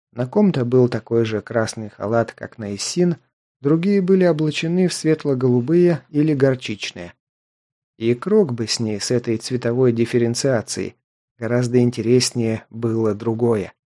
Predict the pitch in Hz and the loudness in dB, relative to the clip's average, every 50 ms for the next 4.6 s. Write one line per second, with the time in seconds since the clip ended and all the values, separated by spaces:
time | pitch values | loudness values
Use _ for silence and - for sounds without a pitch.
0 | _ _ _ _ _ _ - 120 123 139 175 202 185 135 110 - - - 131 127 | _ _ _ _ _ _ -6 -2 2 4 6 6 6 4 2 0 0 0 0 2
1 | 127 139 131 117 131 131 127 127 117 - 127 131 139 135 143 127 113 104 98 92 | 2 2 4 4 4 2 2 0 -2 0 2 2 2 2 2 0 0 0 -4 -8
2 | - - - - 120 131 170 196 208 190 151 147 165 190 196 190 - - 180 170 | -12 -18 -16 -6 0 2 4 6 6 4 2 2 0 0 0 0 -2 -2 -2 -2
3 | 160 - - 180 185 185 - - 175 170 165 - - - 156 165 156 147 143 147 | -2 -2 -2 -2 -2 -2 -2 -2 -2 -2 -2 -2 -2 -2 0 0 0 0 -2 -4
4 | 151 139 - - - 151 135 123 107 101 95 - | -4 -4 -4 0 2 2 4 4 4 2 2 -2